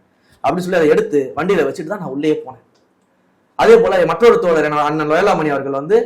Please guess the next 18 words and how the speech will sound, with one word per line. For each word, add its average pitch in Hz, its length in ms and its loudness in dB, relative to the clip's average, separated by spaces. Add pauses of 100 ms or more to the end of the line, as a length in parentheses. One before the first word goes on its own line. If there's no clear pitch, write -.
(320)
தலைவருடைய 190 440 2
புகைப்படம் 185 540 0
பதிந்த 214 280 0
ஒரு 160 100 -2
சட்டையை 190 280 -2
வந்து 147 140 0
அணிந்து 143 200 -4
வந்துட்டாரு, 135 340 -6
மரத்தலாக 127 440 -6
எப்பவும் 165 240 -4
ஒரு 135 220 -4
போல 151 140 0
வந்துட்டாரு. 120 340 -12 (380)
அப்போ 175 200 -4
அந்த 165 160 -2
சட்டையை 233 300 4
பார்த்த 170 260 0
உடனே 160 160 -4